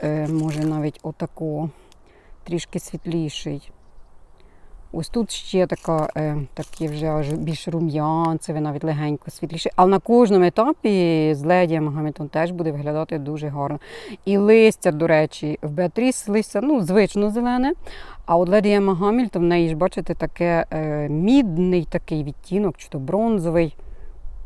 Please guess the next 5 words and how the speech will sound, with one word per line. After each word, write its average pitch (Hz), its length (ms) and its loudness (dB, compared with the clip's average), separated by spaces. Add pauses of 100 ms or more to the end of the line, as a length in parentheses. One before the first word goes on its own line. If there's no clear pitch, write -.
(540)
І 180 460 2
це 220 180 4
пасує, 190 560 0
звісно, 170 320 0
як 151 200 0